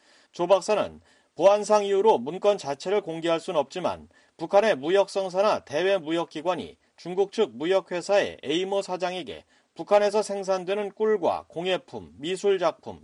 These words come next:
약초 등의 판매를 위탁하고 그 자본금으로 육백 톤의 양식을 수입하겠다는 내용이 담겨 있다고 밝혔습니다. 계획서에는 북한 측 도장이 날인돼 있다고 조 박사는 말했습니다.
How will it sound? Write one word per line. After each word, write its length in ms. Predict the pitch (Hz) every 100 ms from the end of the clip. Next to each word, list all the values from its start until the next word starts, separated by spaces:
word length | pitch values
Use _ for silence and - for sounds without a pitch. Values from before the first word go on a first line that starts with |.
| 95
약초 400 | 151 - 190 175
등의 220 | 202 196
판매를 460 | - 196 202 208 190
위탁하고 680 | 147 165 151 156 110 78 - _ _
그 160 | - 202
자본금으로 800 | 202 160 185 185 175 190 139 80
육백 360 | 113 156 214 202
톤의 260 | 208 214 180
양식을 460 | 127 165 170 202
수입하겠다는 800 | 202 202 190 180 170 160 160 175
내용이 360 | 139 151 151 175
담겨 320 | - 147 151
있다고 360 | 143 - 131 156
밝혔습니다. 720 | 147 123 127 - 123 87 - _ _ _ _ _
계획서에는 720 | 160 196 196 202 208 160 101
북한 340 | - 190 190
측 220 | 190 214
도장이 400 | - 147 165 185
날인돼 420 | 170 147 160 147 143
있다고 380 | 123 143 165
조 160 | 127 147
박사는 360 | 151 127 143 175
말했습니다. 680 | 156 139 123 131 110 90